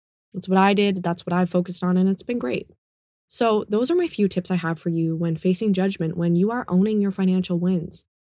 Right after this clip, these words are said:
Post the story. Talk about it. Talk about how it made you feel. Talk about the transformation. Own your wins.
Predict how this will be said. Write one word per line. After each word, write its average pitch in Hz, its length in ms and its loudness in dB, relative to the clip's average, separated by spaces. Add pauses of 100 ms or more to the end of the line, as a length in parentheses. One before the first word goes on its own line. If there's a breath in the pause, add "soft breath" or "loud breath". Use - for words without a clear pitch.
Post 262 440 0
the 180 100 0
story. - 500 -8 (120)
Talk 226 320 -2
about 175 240 -2
it. - 160 -12 (360)
Talk 254 220 0
about 269 180 -4
how 240 160 0
it 220 80 -4
made 214 160 0
you 196 100 4
feel. 180 280 0
Talk 214 240 -4
about 247 200 -6
the 220 60 -6
transformation. 170 920 -4 (580)
Own 262 440 4 (140)
your 196 460 2 (320)
wins. 185 400 4